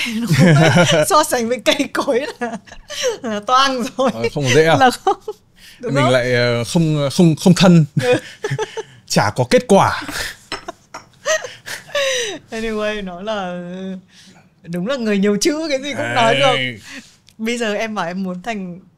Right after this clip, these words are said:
Speaker 1: ví dụ em tại làm podcast, em thử hỏi chị hai câu xem nào.
Speaker 2: Podcast à? Hai câu. Hmm, hmm. Nếu mà chị được viết một cuốn sách thì chị sẽ viết điều gì? Chị cảm thấy là chị sẽ muốn viết cái
Speaker 1: Ngay thời điểm này á?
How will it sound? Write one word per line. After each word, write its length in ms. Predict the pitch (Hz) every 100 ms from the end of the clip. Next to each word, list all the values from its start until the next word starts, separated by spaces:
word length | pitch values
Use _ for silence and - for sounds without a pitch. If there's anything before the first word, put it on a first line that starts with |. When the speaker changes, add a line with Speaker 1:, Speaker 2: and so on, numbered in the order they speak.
| _ _ _ _
Speaker 1:
ví 160 | 190 190
dụ 100 | 240
em 180 | 202 208
tại 140 | 185
làm 220 | 185 175
podcast, 540 | 165 220 - 254 302 - _ _ _ _ _ _ _
em 140 | - 214
thử 80 | 180
hỏi 180 | 160
chị 100 | -
hai 140 | 180 190
câu 220 | 202 180
xem 80 | 165
nào. 100 | 151 _ _ _ _ _ _ _ _
Speaker 2:
Podcast 440 | 135 123 147 143 110
à? 60 | - _ _
Hai 160 | 123 120
câu. 340 | 151 131 117 _ _ _ _ _ _ _
Hmm, 720 | 127 139 131 127 117 113 101 98 - _ -
hmm. 500 | 127 123 113 107 104 95 _ -
Nếu 140 | 123
mà 120 | 151
chị 180 | 175 143
được 120 | 135 110
viết 100 | 175
một 100 | 135
cuốn 140 | 107 117
sách 140 | 170
thì 60 | 123
chị 120 | 117
sẽ 100 | 123
viết 160 | 120 165
điều 180 | 110
gì? 160 | 98 92 - -
Chị 160 | - 131
cảm 180 | 113 95
thấy 120 | 135
là 100 | 139
chị 120 | 120
sẽ 140 | - 110
muốn 140 | 107
viết 180 | 127 170 -
cái 120 | 107 110 117 135 _ _ _ -
Speaker 1:
Ngay 180 | 220 220
thời 120 | 185
điểm 140 | 156
này 140 | 160
á? 80 | 160